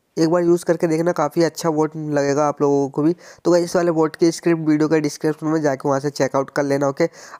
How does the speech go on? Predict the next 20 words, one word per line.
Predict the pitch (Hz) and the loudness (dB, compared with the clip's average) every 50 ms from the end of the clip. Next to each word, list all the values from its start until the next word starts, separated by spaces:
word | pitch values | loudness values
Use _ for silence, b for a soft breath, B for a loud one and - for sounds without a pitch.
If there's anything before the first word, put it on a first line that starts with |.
| B - - | B -6 -4
अब | 160 165 156 151 | -4 -4 -4 -2
बात | 151 160 156 - | -4 -4 -4 -2
कर | - 170 | -2 -2
लेते | 156 156 156 139 - | 0 0 0 0 -2
हैं | 160 | -2
गाइस, | 151 156 165 | 0 0 -2
इसको | 160 - - - 170 | -2 -6 -14 -14 -6
कैसे | - 160 143 139 - 160 | -4 -2 -2 -2 -2 -2
कर | - 147 | -2 -2
चलाते | - 151 139 127 123 - 135 | -2 0 -2 -2 0 0 -2
हैं, | 131 | -4
ओके। | 131 - 165 | -2 -2 -2
यहाँ | 156 147 139 | -2 -2 -2
पे | 139 - | -2 -4
देख | 139 131 147 143 | -2 -2 -2 -4
सकते | - 151 147 - 147 | -4 -12 -10 -6 -6
हैं, | 139 | -6
आपको | - - - 147 | -4 -4 -4 -4
यहाँ | 143 | -4
पे | 143 160 | -2 -4